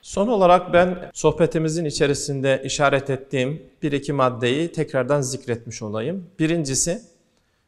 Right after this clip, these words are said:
bizi izleyen kardeşlerimize ben şu tavsiyede bulunuyorum. Evlatlarını, torunlarını, kardeşlerini, yeğenlerini hafız etmek istiyorum diyen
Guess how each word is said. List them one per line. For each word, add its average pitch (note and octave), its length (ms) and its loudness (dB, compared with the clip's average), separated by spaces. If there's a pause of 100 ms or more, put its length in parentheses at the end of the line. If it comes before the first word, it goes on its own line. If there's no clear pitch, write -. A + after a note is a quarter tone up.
(120)
bizi E3 200 0
izleyen D#3 440 0
kardeşlerimize B2+ 960 0
ben D3+ 120 2
şu - 180 -8
tavsiyede A#2 560 -2
bulunuyorum. F#2 520 -8 (1120)
Evlatlarını, C#3+ 920 2 (260)
torunlarını, C3 840 2 (160)
kardeşlerini, C3+ 1160 -2
yeğenlerini A2+ 760 -4 (300)
hafız D#3 640 2
etmek D#3 440 -6
istiyorum D3 680 -2
diyen G#2+ 300 -2